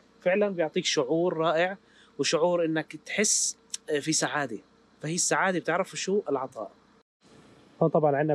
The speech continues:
بلاي ستيشن، في واحد برع فيها ما بده إياها. يعني بلاي ستيشن قديمة أظن، بلاي ستيشن ثري. بس إحنا الفكرة تاعتنا إنه في ناس بحاجتها حتى لو أنت ما بدك إياها.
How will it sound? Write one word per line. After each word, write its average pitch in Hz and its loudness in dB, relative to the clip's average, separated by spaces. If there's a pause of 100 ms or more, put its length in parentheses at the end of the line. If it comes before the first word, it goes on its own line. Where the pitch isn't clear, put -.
بلاي 147 4
ستيشن، 147 -2
في 147 -4
واحد 143 2
برع 147 2
فيها 147 -2
ما 147 2
بده 139 0
إياها. 120 -2 (160)
يعني 147 -2
بلاي 180 2
ستيشن 160 -2
قديمة 139 0
أظن، 110 -6
بلاي 131 -2
ستيشن 123 -6 (120)
ثري. 160 0 (400)
بس 147 -2
إحنا 165 0
الفكرة 156 0
تاعتنا 151 -4
إنه 143 -4
في 151 0
ناس 156 -4
بحاجتها 139 -4 (180)
حتى - -4
لو 139 2
أنت 135 -4
ما 131 0
بدك 127 -6
إياها. 127 -4